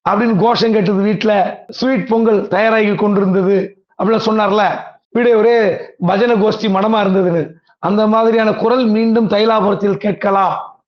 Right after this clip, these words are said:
அவர் கேட்ட தொகைக்கு ஒரு பாதி தொகையாவது கிடைக்கலாம்.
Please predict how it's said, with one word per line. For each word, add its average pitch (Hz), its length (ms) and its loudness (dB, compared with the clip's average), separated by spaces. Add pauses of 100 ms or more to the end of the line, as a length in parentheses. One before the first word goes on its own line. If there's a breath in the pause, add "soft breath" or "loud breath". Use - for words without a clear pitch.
அவர் 190 280 -2
கேட்ட 226 320 0
தொகைக்கு 220 640 0
ஒரு 202 180 0
பாதி 226 320 0
தொகையாவது 226 840 0 (340)
கிடைக்கலாம். 214 880 -2